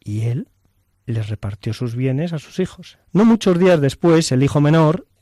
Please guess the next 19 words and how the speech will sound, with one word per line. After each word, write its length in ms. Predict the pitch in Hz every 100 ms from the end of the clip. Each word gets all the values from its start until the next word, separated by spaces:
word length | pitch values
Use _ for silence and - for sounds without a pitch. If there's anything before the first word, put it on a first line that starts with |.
| _
juntándolo 800 | - 123 117 - 143 147 147 139
todo, 460 | 165 165 160 226 _
partió 720 | - 143 135 - 165 196 208 -
a 80 | 139
un 140 | 147
país 240 | 135 135
lejano, 500 | 127 113 110 98 92 _ _ - -
y 100 | 113
allí 440 | 113 117 175 302 _
malgastó 720 | 110 92 104 98 - - 135
su 180 | - 131
hacienda 600 | 113 143 147 156 160 175 _ _
viviendo 560 | 135 123 117 127 131 131
perdidamente. 880 | - 104 117 110 107 113 110 - _ _ _ - - -
Cuando 220 | 143 147
lo 80 | 143
había 240 | 147 196
gastado 380 | 185 - 202 156
todo, 400 | 180 170 135 156